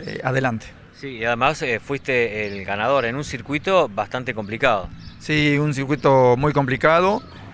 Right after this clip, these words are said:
Speaker 1: eh, pero pudimos lograrlo en toda la carrera.
Speaker 2: Eh, Jorge, bueno, para la gente que por ahí no conoce este deporte, si, si bien lo conocen, pero digo, que no es una maratón común, sino que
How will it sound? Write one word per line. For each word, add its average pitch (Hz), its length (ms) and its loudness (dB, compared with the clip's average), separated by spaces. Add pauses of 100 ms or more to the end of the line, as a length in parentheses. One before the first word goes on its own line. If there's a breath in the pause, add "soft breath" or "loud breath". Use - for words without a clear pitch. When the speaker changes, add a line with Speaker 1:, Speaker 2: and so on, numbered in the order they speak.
(300 loud breath)
Speaker 1:
eh, 123 540 2 (560)
pero 135 760 6 (100)
pudimos 135 760 2
lograrlo 131 680 4 (560 loud breath)
en 117 540 -4 (260)
toda 156 140 6
la 147 80 6
carrera. 151 340 2 (220)
Speaker 2:
Eh, 120 100 -8
Jorge, 160 320 0
bueno, 143 240 2
para 127 160 0
la 131 80 2
gente 175 300 -6
que 151 100 -4
por 127 160 0
ahí 151 240 2
no 156 120 -4
conoce 143 340 -4
este 139 160 -6
deporte, 131 480 -2
si, 139 140 -4
si - 180 -6
bien 151 160 2
lo 156 80 2
conocen, 147 380 0
pero 131 160 2
digo, 127 180 -2
que 123 120 -2
no 135 120 -2
es 160 160 -2
una 139 160 -4
maratón 117 480 -2
común, 135 400 -2
sino 123 300 -6
que 131 220 -2